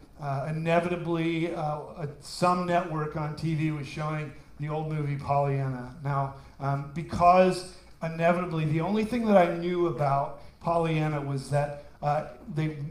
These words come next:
my aunts and my mom always watched it at Christmas or, or Thanksgiving, and that every time they watched it, someone would end up crying at the end of it, if not all of them crying together. So,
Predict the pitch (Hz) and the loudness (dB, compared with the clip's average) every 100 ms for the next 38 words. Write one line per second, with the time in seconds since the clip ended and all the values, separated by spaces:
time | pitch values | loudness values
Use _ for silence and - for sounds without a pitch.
0 | 147 151 147 151 165 185 185 - - - | -2 -2 0 2 2 2 -2 -8 -12 -8
1 | 156 151 135 147 147 147 160 156 156 147 | -6 -4 -2 -4 -2 -2 0 0 -2 -2
2 | 170 180 147 139 151 - - 156 151 135 | -2 -2 -4 0 0 -2 -6 -6 -4 -6
3 | 165 160 156 151 - 139 - 135 135 143 | -6 -6 -6 -8 -8 -12 -8 -8 -6 -6
4 | 131 - 135 131 127 - - - 170 160 | -6 -6 -6 -6 -8 -14 -20 -12 -4 -4
5 | 160 135 - - 160 190 185 196 196 180 | -4 -8 -12 -2 2 6 6 6 2 2
6 | 175 160 151 147 170 170 165 - - 175 | 0 0 0 0 -4 -10 -12 -12 -4 2
7 | 175 175 156 151 147 139 135 - 151 139 | 2 0 -2 -2 -2 -2 -6 -8 -6 -6
8 | 131 120 120 - 131 127 120 117 117 151 | -6 -10 -12 -12 -12 -10 -10 -12 -8 -6
9 | 147 160 143 - 156 147 143 139 131 - | -4 -2 -4 -4 -4 -4 -4 -8 -12 -14
10 | - - - 156 139 135 127 139 127 - | -20 -20 -12 -8 -6 -6 -6 -6 -6 0
11 | 185 170 | 0 0